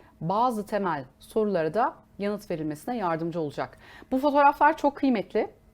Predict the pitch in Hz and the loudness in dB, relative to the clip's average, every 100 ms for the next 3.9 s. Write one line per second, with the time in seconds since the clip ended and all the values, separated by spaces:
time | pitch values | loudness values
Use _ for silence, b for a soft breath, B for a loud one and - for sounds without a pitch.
0 | _ _ _ _ _ - - 180 175 170 | _ _ _ _ _ -20 -8 -2 -2 -2
1 | 202 233 175 160 147 170 262 B B B | 0 0 0 0 0 -2 -2 B B B
2 | B B B - 190 170 - 185 180 - | B B B -6 0 0 0 -2 -2 -4
3 | _ - 185 170 190 202 214 220 208 | _ 0 0 2 0 0 0 -2 -6